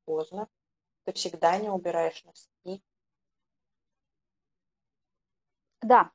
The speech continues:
Speaker 2: вот, ты правильно привела пример. Это не когда говорят: «Ты плохой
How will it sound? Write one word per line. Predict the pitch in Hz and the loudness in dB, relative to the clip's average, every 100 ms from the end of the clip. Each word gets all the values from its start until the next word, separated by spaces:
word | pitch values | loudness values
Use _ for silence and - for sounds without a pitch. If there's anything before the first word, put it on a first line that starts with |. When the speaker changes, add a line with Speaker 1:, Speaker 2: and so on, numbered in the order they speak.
| _ | _
Speaker 2:
вот, | 214 208 185 _ | -6 -4 -4 _
ты | - | -12
правильно | 226 233 196 190 185 - | 0 2 2 0 -8 -6
привела | 226 208 | -4 -2
пример. | 214 226 247 392 - | -2 -2 0 0 0
Это | 262 - 247 233 _ _ - | -2 0 0 0 _ _ -2
не | 254 | -2
когда | - 240 240 359 427 | 0 0 4 6 6
говорят: | 277 262 226 _ | 6 6 4 _
«Ты | - 285 | 2 2
плохой | 220 220 233 - 226 | 4 2 2 0 -2